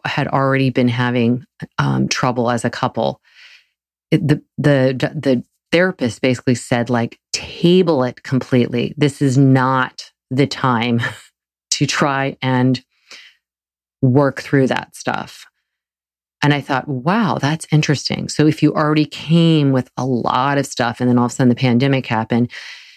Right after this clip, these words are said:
um, this therapist, and, you know, it's one therapist, but I thought that was a really actually not a bad idea. It's like, there's already so much going on in our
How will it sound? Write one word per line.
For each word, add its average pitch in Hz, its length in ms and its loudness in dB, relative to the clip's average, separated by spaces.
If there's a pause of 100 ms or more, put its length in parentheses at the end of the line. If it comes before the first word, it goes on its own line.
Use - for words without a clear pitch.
(240)
um, 143 220 0
this 156 220 2
therapist, 208 500 0
and, 170 160 2
you 208 100 2
know, 156 80 4
it's 147 160 -2
one 151 160 0
therapist, 139 400 -2
but 151 80 0
I 151 60 0
thought 196 160 -2
that 196 80 2
was 151 160 0
a 135 40 -2
really 139 280 2
actually 127 420 -4
not 131 200 0
a 131 40 -4
bad 117 260 0
idea. 120 460 0
It's - 160 -8
like, 131 160 -2
there's 156 180 0 (120)
already 202 420 4
so 139 800 0
much 127 600 -2 (380)
going 127 340 4
on 123 460 2
in 135 140 0
our 123 360 2